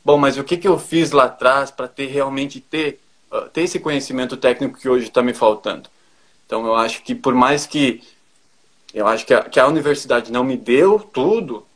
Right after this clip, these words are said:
mas eu também não fui atrás, sabe? Então, hoje eu vejo muito dessa forma. Ao invés de ficar olhando pra faculdade, falar, "Ah, a faculdade não me deu", tá, mas eu tenho que ir atrás, eu vou participar de projetos,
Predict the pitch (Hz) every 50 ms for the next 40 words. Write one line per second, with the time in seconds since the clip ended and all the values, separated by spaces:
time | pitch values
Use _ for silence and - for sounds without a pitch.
0 | _ _ - 123 123 120 147 147 160 170 165 170 180 180 160 - - - 135 -
1 | 143 139 135 - - - - - _ _ _ - - 90 - - _ _ _ _
2 | _ _ _ _ _ - 107 107 113 117 120 123 127 117 123 127 123 131 135 139
3 | 139 - - 143 139 - 160 143 - - 131 123 113 101 - - - - _ -
4 | - 117 113 127 131 135 143 - 151 139 - 139 135 127 131 135 131 127 - -
5 | 131 135 139 135 127 113 - _ _ _ _ _ - 120 - - 123 117 123 127
6 | 127 123 113 110 - - 127 131 143 147 139 123 - 135 127 135 131 139 135 135
7 | 147 147 135 135 131 117 120 117 110 110 - 135 123 113 104 98 - - - _
8 | - 143 165 165 165 160 143 - - 110 - - 107 101 98 101 104 104 135 147
9 | 143 147 143 - 127 123 - - 123 113 107 107 - - 104 104 101 110 123 143
10 | 143 139 - -